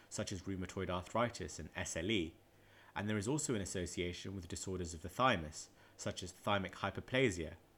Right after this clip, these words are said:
atrophy, or thymic tumours. Diagnosis of myasthenia involves identifying the anti-acetylcholine receptor antibodies, which may be seen in up to ninety percent of cases.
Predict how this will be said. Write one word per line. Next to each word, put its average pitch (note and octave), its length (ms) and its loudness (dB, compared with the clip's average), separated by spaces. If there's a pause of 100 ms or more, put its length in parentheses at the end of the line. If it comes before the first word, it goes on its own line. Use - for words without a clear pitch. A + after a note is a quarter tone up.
(120)
atrophy, F2 640 2
or F#2+ 120 -2
thymic F#2+ 380 2
tumours. F2 480 -2 (1500)
Diagnosis D#3+ 580 4
of E2+ 120 -2
myasthenia F2+ 720 0
involves G#2 420 -2
identifying G2 800 0
the F2+ 180 -2
anti-acetylcholine G2 1200 0
receptor F2 420 -2
antibodies, E2 640 -4 (400)
which G#2 160 -4
may A2+ 120 4
be C#3 140 2
seen F2+ 380 0
in F#2 140 -4
up - 140 -2
to F#2+ 100 -4
ninety G#2 400 0
percent F#2 380 -6
of E2+ 100 -10
cases. F2+ 540 -2